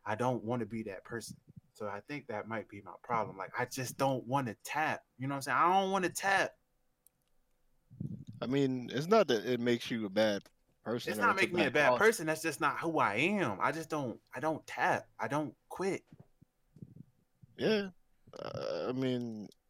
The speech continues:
Speaker 2: it, it just depends, bro. Like, I'm not saying you can't
Speaker 1: No, I'm saying that's
Speaker 2: this,
Speaker 1: probably
Speaker 2: this,
Speaker 1: why
Speaker 2: this
Speaker 1: I've been dealing with it the way I've been dealing with it for so long. It's 'cause that's just norm-, just naturally how I am.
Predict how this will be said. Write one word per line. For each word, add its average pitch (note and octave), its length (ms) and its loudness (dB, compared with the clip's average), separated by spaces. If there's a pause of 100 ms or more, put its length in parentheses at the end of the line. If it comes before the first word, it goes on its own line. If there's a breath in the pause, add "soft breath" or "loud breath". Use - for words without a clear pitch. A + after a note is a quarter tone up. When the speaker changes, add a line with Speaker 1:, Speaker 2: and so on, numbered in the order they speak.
(1300 loud breath)
Speaker 2:
it, G3 420 4
it F3+ 240 6
just C#3 240 4
depends, G2+ 640 0
bro. G2 380 -2
Like, D#2+ 280 -8
I'm D#3+ 120 4
not F#3 160 8
saying B2+ 280 2
you B2 100 -8
can't C3 280 2
Speaker 1:
No, F#3 160 0
I'm G#3 140 2
saying G#3 280 4
that's A3+ 200 4 (140)
Speaker 2:
this, F#3+ 100 8
Speaker 1:
probably F#3 140 2
Speaker 2:
this, F3 40 0
Speaker 1:
why C3+ 240 6
Speaker 2:
this D#3+ 100 8
Speaker 1:
I've C#3+ 100 0
been C#3+ 160 -4
dealing D#3+ 320 2
with C#3+ 140 -2
it C3 100 -4
the B2 60 -6
way C3 140 0
I've A#2+ 120 2
been G2+ 180 -6
dealing E3+ 300 2
with A2 120 0
it F#2+ 100 -8
for G2+ 100 -20
so G2+ 200 -2
long. F#2+ 240 -6
It's - 100 -18
'cause G#2+ 160 -12
that's - 280 -6
just G#2+ 240 -10
norm-, B2+ 480 2
just - 240 -10
naturally A2 480 -2
how A2 220 4
I G2+ 140 -2
am. B2 340 -6